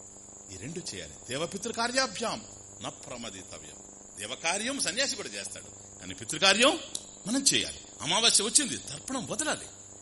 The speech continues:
ఇది మన ధర్మం. ఎందుకని? దేహం ఇచ్చారు కదా వాళ్ళు, బ్రతుకునిచ్చారు కదా వాళ్ళు.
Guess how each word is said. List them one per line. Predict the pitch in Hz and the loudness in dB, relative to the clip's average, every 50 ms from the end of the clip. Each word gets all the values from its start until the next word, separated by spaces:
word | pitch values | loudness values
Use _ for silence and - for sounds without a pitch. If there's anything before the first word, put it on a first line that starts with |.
| - - | -12 -10
ఇది | 90 - | -8 -6
మన | 196 98 98 92 | -4 -4 -4 -6
ధర్మం. | - - - - 233 262 277 190 - - - - - - - - - - - - - - - 98 98 - - - - - - - - - - - - - - - - - | -4 -2 -2 0 0 0 0 -2 -4 -6 -12 -16 -16 -16 -16 -14 -16 -16 -16 -16 -16 -16 -16 -16 -16 -16 -16 -16 -16 -16 -16 -16 -18 -18 -18 -18 -16 -16 -16 -16 -12 -10
ఎందుకని? | 110 123 117 120 107 98 | -10 -6 -6 -6 -6 -6
దేహం | - - - 190 196 208 196 | -2 2 2 4 4 4 2
ఇచ్చారు | 170 143 - - 120 101 | 0 0 0 -2 -2 -2
కదా | 95 92 87 82 | -4 -6 -8 -8
వాళ్ళు, | 80 78 - 101 101 - - - - - - - - - - - - - - - - - - - | -10 -12 -14 -14 -16 -16 -16 -16 -16 -16 -16 -16 -16 -16 -16 -16 -16 -16 -16 -16 -16 -16 -10 -4
బ్రతుకునిచ్చారు | - 202 190 - 262 311 277 269 277 - 226 185 | -2 -2 0 2 4 6 8 8 10 8 8 8
కదా | 156 143 123 110 | 6 4 2 0
వాళ్ళు. | 101 95 85 - | 0 -2 -4 -6